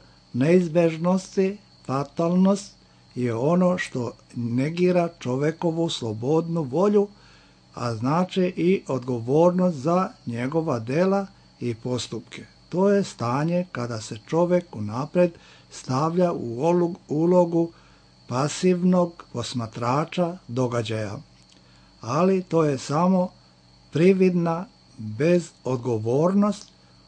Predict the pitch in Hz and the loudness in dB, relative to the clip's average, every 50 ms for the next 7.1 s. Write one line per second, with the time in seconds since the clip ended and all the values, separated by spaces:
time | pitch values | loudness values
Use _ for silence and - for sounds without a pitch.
0 | _ _ - 123 123 - - - 123 123 139 165 185 190 190 190 185 - - _ | _ _ -6 -6 -6 -6 -8 -6 -2 0 2 2 4 2 2 0 -2 -6 -12 _
1 | - - 160 180 180 185 160 - - - 131 156 180 185 196 190 190 - - - | -4 2 2 4 4 4 2 0 -2 -4 -2 -2 2 2 2 2 0 -4 -12 -8
2 | - 127 127 120 131 123 117 113 123 139 160 175 180 190 190 190 185 - _ _ | -6 -6 -4 -4 -4 -4 -2 -2 -2 0 0 2 2 2 2 0 -4 -8 _ _
3 | _ _ _ _ - 131 131 127 123 123 120 135 165 180 185 - 185 175 - - | _ _ _ _ -6 -2 0 0 0 2 2 2 0 0 0 -2 -2 -4 -4 -6
4 | - _ _ _ _ - _ _ _ _ _ _ _ _ _ _ _ _ _ _ | -14 _ _ _ _ -20 _ _ _ _ _ _ _ _ _ _ _ _ _ _
5 | _ _ - - _ _ _ - 123 139 175 180 185 185 - - - 131 120 120 | _ _ -20 -20 _ _ _ -6 -2 2 2 2 2 2 -2 -8 -8 -6 -4 0
6 | 131 165 180 185 185 185 - - 127 120 117 120 107 107 - 135 151 175 175 180 | 2 2 4 4 2 0 -2 -6 -8 -8 -8 -8 -10 -8 -4 -2 -2 0 0 0
7 | 185 185 | -2 -2